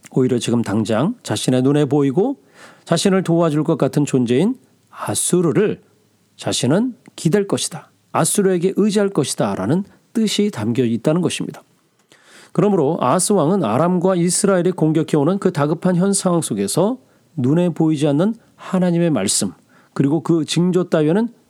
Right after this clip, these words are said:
관심이 전혀 없다는 것이죠. 그래서 이어지는 십삼 절에서 이사야 선지자는 아하스를 향해서 무엇이라고 말을 하는가 하면,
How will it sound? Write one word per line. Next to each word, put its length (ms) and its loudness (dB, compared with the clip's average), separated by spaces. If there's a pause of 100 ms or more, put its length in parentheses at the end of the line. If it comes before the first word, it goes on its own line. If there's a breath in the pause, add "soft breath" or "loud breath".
관심이 420 0
전혀 380 0
없다는 460 -2
것이죠. 300 -6 (840 loud breath)
그래서 220 0
이어지는 380 2
십삼 340 0
절에서 500 2
이사야 320 2
선지자는 460 0
아하스를 480 0
향해서 340 0
무엇이라고 760 0
말을 260 0
하는가 280 0
하면, 460 0